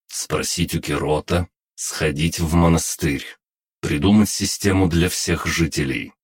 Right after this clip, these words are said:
Построить дом для себя. Построить мельницу. Забрать урожай из бережка.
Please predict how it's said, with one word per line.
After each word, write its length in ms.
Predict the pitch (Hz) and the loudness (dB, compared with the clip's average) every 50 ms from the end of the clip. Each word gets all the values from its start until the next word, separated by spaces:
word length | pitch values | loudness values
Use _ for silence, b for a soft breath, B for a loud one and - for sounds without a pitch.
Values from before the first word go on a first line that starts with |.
| _ _ _ _ _ - | _ _ _ _ _ -6
Построить 760 | - - - - - - 85 85 82 85 90 87 - - - 80 | -4 -4 -4 -6 -6 -4 0 2 4 4 2 2 0 -4 -6 -4
дом 400 | 78 76 82 82 78 76 76 73 | 0 0 2 2 2 0 0 0
для 180 | 80 78 80 | 0 0 0
себя. 580 | - - - 85 78 73 76 71 - - - - _ _ _ _ _ _ _ - | -2 0 0 0 0 2 0 -2 -2 -6 -10 -14 _ _ _ _ _ _ _ -10
Построить 720 | 76 73 - - - - 85 78 78 78 76 - - - | -8 -6 -6 -6 -6 -4 -2 0 0 0 0 -2 -2 0
мельницу. 800 | 87 90 92 87 80 76 69 65 62 - - - - - - - - _ _ _ _ _ _ _ _ - | 2 4 4 4 4 2 0 -2 -4 -8 -8 -8 -6 -6 -8 -8 -10 _ _ _ _ _ _ _ _ -10
Забрать 560 | 78 76 73 82 - - 80 - 98 104 - | -6 -4 -4 -4 -2 -2 -2 -2 -2 -2 -2
урожай 480 | 98 90 90 90 87 82 90 90 87 85 | -2 0 2 2 2 2 2 2 2 2
из 120 | 78 76 | 2 2
бережка. 760 | 76 80 82 76 71 - - - - - - - - - - | 2 0 0 2 0 -4 -6 -6 -4 -4 -4 -4 -4 -8 -12